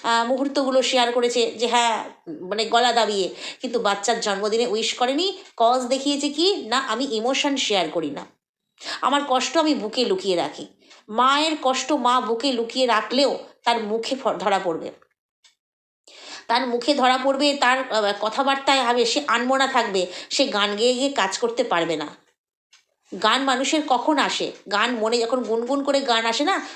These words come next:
মনে তখন প্রচুর আনন্দ থাকে। আর মানুষ গান কখন শোনে? আমার যেটা মনে হয়, মানুষের যখন দুঃখ হয়, তখন সে স্যাড সং হোক, নিজের মন ভালো করার জন্য গান শোনে।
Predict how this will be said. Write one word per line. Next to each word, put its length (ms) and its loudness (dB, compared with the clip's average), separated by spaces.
মনে 200 0
তখন 320 -2
প্রচুর 400 0
আনন্দ 360 0
থাকে। 520 -12
আর 140 2
মানুষ 400 0
গান 320 2
কখন 340 0
শোনে? 440 0
আমার 300 2
যেটা 200 2
মনে 200 -2
হয়, 180 -2
মানুষের 380 0
যখন 220 0
দুঃখ 440 -4
হয়, 240 -2
তখন 220 -2
সে 160 -2
স্যাড 260 0
সং 280 -2
হোক, 280 -2
নিজের 260 2
মন 280 0
ভালো 260 2
করার 300 2
জন্য 260 0
গান 200 0
শোনে। 440 -2